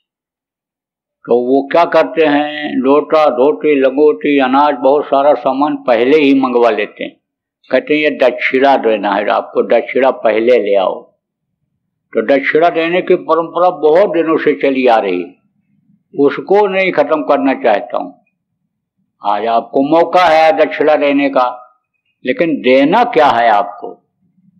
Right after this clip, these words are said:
आप अपनी बुराइयों को यहीं छोड़ जाओ, सबसे बड़ी आपकी यही होगी दक्षिणा।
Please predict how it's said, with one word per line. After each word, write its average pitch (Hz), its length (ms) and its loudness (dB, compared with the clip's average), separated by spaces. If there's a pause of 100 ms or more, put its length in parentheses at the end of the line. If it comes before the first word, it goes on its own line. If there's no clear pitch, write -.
(800)
आप 151 600 0
अपनी 156 580 -2
बुराइयों 135 800 2
को 156 200 2
यहीं 139 440 0
छोड़ 139 540 2
जाओ, 98 680 -4 (960)
सबसे 139 720 -2
बड़ी 143 300 0
आपकी 139 540 0
यही 135 180 2
होगी 127 400 2
दक्षिणा। 113 600 0